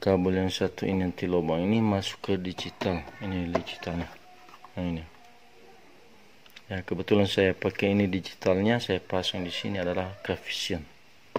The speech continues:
Karena Cavision ini dapat S C T V, R C T I, eh, maaf, R C T I Global T V dan M C T V. Ya, ini, ya, kebetulan saya pakai L M B ini adalah Golsat,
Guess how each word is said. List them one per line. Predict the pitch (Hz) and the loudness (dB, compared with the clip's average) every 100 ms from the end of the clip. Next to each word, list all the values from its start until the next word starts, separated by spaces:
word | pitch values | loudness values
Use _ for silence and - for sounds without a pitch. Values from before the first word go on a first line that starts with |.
| - | -6
Karena | - - | 2 4
Cavision | - 92 - - 95 | 4 0 -2 -2 2
ini | 107 | 2
dapat | 104 95 90 - 98 - - - | 2 0 0 0 -2 -6 -20 -20
S | - - - | -14 -6 -4
C | - | -4
T | |
V, | - - 107 | 0 6 6
R | 98 | 4
C | - - | -6 -12
T | - 95 | -2 0
I, | 76 110 143 - - - - - | 0 -2 -4 -10 -16 -14 -14 -2
eh, | 104 | 2
maaf, | 101 101 - | 6 4 4
R | 98 | 0
C | - - | 0 -2
T | - | 2
I | 104 107 | 2 2
Global | - 95 92 90 | 2 2 2 0
T | - 90 | -2 -2
V | - 135 175 - | -2 -2 -2 -6
dan | - 98 - | -2 -2 0
M | 92 | -4
C | 92 - | -4 -6
T | - 131 | -2 -2
V. | 120 101 101 - - - - - - - - - - | -2 -4 -10 -16 -20 -20 -20 -20 -20 -20 -20 -20 -8
Ya, | 95 87 | -2 0
ini, | 90 101 | 4 6
ya, | 120 131 - - | 6 4 -6 -8
kebetulan | - 92 92 - 104 | -2 0 0 2 0
saya | 104 95 | 2 -2
pakai | - 98 92 - 98 107 123 131 143 | -2 -2 -4 0 4 6 6 4 2
L | - 104 101 | 0 0 0
M | 98 | -2
B | 98 98 | -4 -2
ini | 104 | -4
adalah | 98 92 92 98 - - - | -2 -4 -6 -10 -16 -20 -4
Golsat, | 90 87 - 95 | -2 -2 0 0